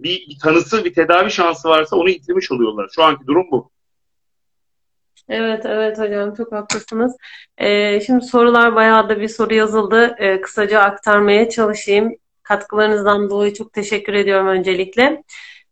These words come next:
Speaker 2: Ee, beş yaşında otizm tanısı aldık. Sonrasında epilepsi tanısı da aldık. Risperdal ve, e, Convlex kullanıyor demiş. Ee,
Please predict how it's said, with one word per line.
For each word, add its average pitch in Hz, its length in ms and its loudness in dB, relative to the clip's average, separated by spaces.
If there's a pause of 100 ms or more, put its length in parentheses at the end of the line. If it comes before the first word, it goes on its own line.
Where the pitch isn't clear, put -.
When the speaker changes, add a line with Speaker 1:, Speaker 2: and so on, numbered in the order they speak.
(200)
Speaker 2:
Ee, 214 760 2 (1600)
beş 269 220 2
yaşında 254 340 4
otizm 247 380 4
tanısı 240 440 2
aldık. 214 420 4
Sonrasında 233 560 2
epilepsi 220 600 -2
tanısı 214 440 -2
da 208 80 2
aldık. 185 560 2
Risperdal 208 1000 0
ve, 208 140 0 (280)
e, 196 320 0
Convlex 202 580 0
kullanıyor 165 640 -4
demiş. 208 540 -4 (880)
Ee, - 60 -20